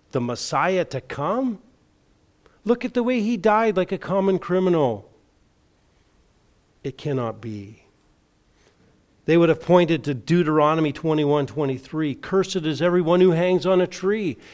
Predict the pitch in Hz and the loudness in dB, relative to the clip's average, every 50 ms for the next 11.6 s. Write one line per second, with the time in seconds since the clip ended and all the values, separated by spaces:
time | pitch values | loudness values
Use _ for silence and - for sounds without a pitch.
0 | - - 208 262 240 - - - _ _ - - _ - - 285 302 247 208 233 | -8 -4 -4 -2 -2 -4 -8 -14 _ _ -20 -20 _ -2 0 2 2 4 4 4
1 | 202 - - - 143 139 139 131 - - - 147 147 170 202 226 214 - - - | 4 4 2 0 0 0 0 -2 -4 -6 -6 -4 -4 -4 -4 -4 -6 -8 -10 -18
2 | _ - 247 247 - - - - - 214 262 240 - - - - 156 117 - - | _ -6 -6 -6 -6 -6 -8 -8 -6 -4 -4 -4 -4 -6 -6 -6 -6 -6 -6 -8
3 | 123 104 95 104 - - - _ _ _ _ _ _ _ _ _ _ _ _ _ | -8 -8 -10 -12 -16 -20 -20 _ _ _ _ _ _ _ _ _ _ _ _ _
4 | _ _ _ _ _ _ _ _ _ _ _ _ _ _ - - _ _ - 190 | _ _ _ _ _ _ _ _ _ _ _ _ _ _ -20 -20 _ _ -12 -10
5 | - - - - - 175 185 185 180 - - 151 123 101 - 113 104 95 101 - | -10 -10 -10 -8 -2 0 0 0 -2 -4 -6 -10 -10 -10 -10 -10 -10 -10 -12 -16
6 | 139 139 - _ _ _ _ _ _ _ _ _ _ _ _ _ _ _ _ _ | -20 -20 -20 _ _ _ _ _ _ _ _ _ _ _ _ _ _ _ _ _
7 | _ _ _ _ _ _ _ _ _ _ _ _ _ _ _ _ _ _ _ _ | _ _ _ _ _ _ _ _ _ _ _ _ _ _ _ _ _ _ _ _
8 | _ _ _ _ _ _ _ _ _ _ _ _ _ _ _ _ _ _ _ _ | _ _ _ _ _ _ _ _ _ _ _ _ _ _ _ _ _ _ _ _
9 | _ _ _ _ _ _ _ _ _ _ _ _ _ _ _ _ _ _ _ _ | _ _ _ _ _ _ _ _ _ _ _ _ _ _ _ _ _ _ _ _
10 | _ - - 156 123 151 170 175 156 - 185 165 135 151 170 208 226 196 151 131 | _ -12 -10 -4 0 4 4 4 4 2 0 0 2 2 2 4 2 2 2 0
11 | 120 110 - - - 113 104 101 104 117 139 - | -2 -4 -6 -6 -6 -6 -6 -6 -8 -10 -10 -14